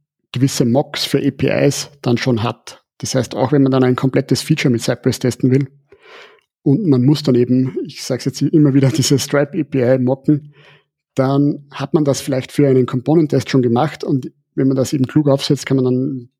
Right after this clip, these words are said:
die gleiche Mock-Funktion dann wiederverwenden für den anderen Test.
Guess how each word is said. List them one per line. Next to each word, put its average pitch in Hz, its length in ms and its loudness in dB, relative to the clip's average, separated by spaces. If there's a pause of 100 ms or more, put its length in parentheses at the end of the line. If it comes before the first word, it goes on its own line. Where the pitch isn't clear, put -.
die 131 80 -2
gleiche 135 340 -2
Mock-Funktion 123 720 -2
dann 120 240 -2
wiederverwenden 127 540 -4
für - 100 -6
den 113 140 -2
anderen 120 260 -2
Test. - 280 -8